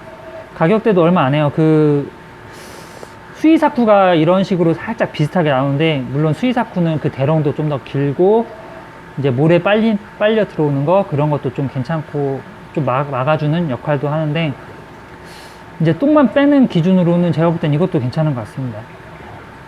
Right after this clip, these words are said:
한번 사용해 보셔도 좋을 것 같아요. 네, 지금까지 어쩌다 쇼간의 제품 리뷰 시간이었습니다.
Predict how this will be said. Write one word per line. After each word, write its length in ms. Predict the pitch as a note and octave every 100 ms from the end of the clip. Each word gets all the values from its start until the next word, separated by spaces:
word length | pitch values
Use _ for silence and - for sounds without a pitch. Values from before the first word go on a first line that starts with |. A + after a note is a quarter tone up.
| - - - - D#3+
한번 200 | G3+ F#3+
사용해 360 | B3 D4 C#4
보셔도 280 | G#3+ G#3 G3
좋을 200 | F#3+ F3+
것 80 | G3
같아요. 340 | F#3 F3+ F#3 F3 - - - - - - - - - - - - - - - - - - - - - - - - - - - - -
네, 160 | E3 F3
지금까지 680 | G3+ G3+ G3 F#3 G3 G#3 F3
어쩌다 540 | D#3 - G3 F#3+ F#3
쇼간의 480 | F#3 F#3 F3+ F3 F#3+
제품 340 | - - G3+
리뷰 340 | E3+ D3+ F3 F3
시간이었습니다. 800 | E3 F3 E3 D3+ C#3+ C3 B2+